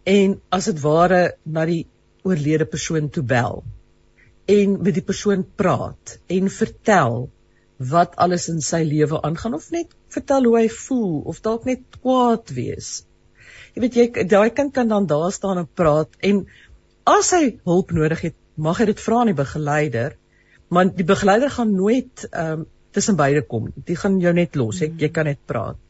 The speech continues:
Ons het na corona het ons die windtelefoon by ons op skool gehad en toe het ons die leerlinge gevra of ons mag opneem wat hulle praat.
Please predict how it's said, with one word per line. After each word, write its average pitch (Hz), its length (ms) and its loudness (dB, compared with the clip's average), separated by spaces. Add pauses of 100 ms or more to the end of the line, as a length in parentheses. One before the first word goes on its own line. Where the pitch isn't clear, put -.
(720)
Ons 320 160 -4
het 349 220 0 (100)
na 185 320 2
corona 185 600 0
het 262 180 -6
ons 185 240 -4
die 175 300 -4 (420)
windtelefoon 196 560 0
by 147 140 0
ons 135 100 -8
op - 80 -12
skool 226 320 2
gehad 247 380 -4 (640)
en 196 140 2 (100)
toe 269 160 0
het 285 320 0
ons 202 400 0 (320)
die - 120 -8 (120)
leerlinge 196 500 2
gevra 175 800 -2 (460)
of 214 180 0
ons 233 320 0
mag 180 160 -4 (160)
opneem 190 540 -2 (920)
wat 127 240 -8
hulle 143 120 -2
praat. - 680 -6